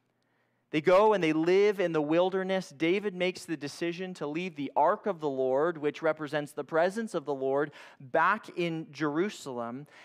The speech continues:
And then David, later on in those chapters, is made to fight against his very own people, those people who Absalom has raised up to go and conquer his father so that Absalom can sit on the throne. And then to cap it all off,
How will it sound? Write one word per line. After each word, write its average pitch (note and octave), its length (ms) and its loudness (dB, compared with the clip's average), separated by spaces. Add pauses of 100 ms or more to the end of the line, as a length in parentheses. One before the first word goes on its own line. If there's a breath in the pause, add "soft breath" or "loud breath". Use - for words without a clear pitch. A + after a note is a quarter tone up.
(120 loud breath)
And F#3 160 0
then F#3+ 220 0
David, G#3 480 2
later G#3+ 380 2
on G#3 160 2
in G#3 40 -4
those G3 200 0
chapters, F#3+ 540 -2
is E3 200 0
made F3+ 360 -2
to A#3 100 -6
fight F#3 420 -2
against F3 540 -4
his E3 180 -4
very F#3+ 560 0
own F#3 320 0
people, C3+ 540 -6
those D#3 240 0
people G#3 540 0
who F3 180 -2
Absalom F#3+ 640 0
has C#3+ 260 -4
raised F#3 640 -2
up E3+ 340 0 (260 loud breath)
to F3 100 -8
go F#3 340 4
and F3+ 220 0
conquer G3+ 500 0
his E3+ 200 -2
father F3 540 2
so F3+ 260 0
that E3 200 2
Absalom E3 680 0
can D#3 160 -8
sit E3+ 280 -4
on D#3 160 -6
the D3+ 80 -6
throne. D3+ 540 -8 (760 soft breath)
And C#3+ 140 0
then D#3+ 100 0
to D3+ 60 -6
cap E3+ 340 -2
it G#3 80 -4
all D3 240 0
off, C3 380 0